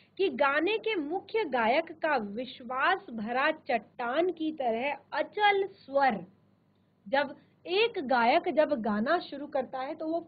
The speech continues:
full confidence में होता है, उसे अपने संगीत पर पूरा, पूरा भरोसा है, पूरा confidence है। तो वो अपने, अ, जो विश्वास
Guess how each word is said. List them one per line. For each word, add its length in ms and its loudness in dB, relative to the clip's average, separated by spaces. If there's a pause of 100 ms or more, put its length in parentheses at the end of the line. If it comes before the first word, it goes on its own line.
full 220 -2 (340)
confidence 760 0
में 160 -2
होता 320 0
है, 380 -2 (220)
उसे 280 -2
अपने 500 -2 (200)
संगीत 680 -2
पर 160 6
पूरा, 500 0
पूरा 460 -4
भरोसा 600 -6
है, 160 -6
पूरा 340 -4
confidence 840 -2
है। 240 2 (500)
तो 120 0
वो 100 2
अपने, 680 0 (420)
अ, 360 4 (680)
जो 360 2
विश्वास 640 2